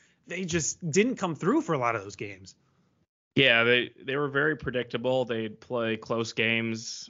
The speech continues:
Speaker 2: every week. It was just depending if they would win or lose in the final few minutes. I'm hoping a, a fresh coach, a younger coach, will, uh,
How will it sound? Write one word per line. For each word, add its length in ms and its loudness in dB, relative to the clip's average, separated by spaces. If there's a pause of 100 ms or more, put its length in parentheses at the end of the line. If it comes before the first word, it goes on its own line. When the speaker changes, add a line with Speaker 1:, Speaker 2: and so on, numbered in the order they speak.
Speaker 2:
every 240 -2
week. 380 -4
It 60 -2
was 180 -2
just 220 -6
depending 500 -4
if 140 -6
they 100 -2
would 280 -4
win 180 2
or 80 4
lose 320 -2
in 60 -2
the 60 -4
final 380 -4
few 220 -6
minutes. 380 0
I'm 120 0
hoping 400 0
a, 240 -2
a 60 -2
fresh 320 2
coach, 560 -2
a 100 -10
younger 340 0
coach, 400 -8
will, 300 -6
uh, 300 -6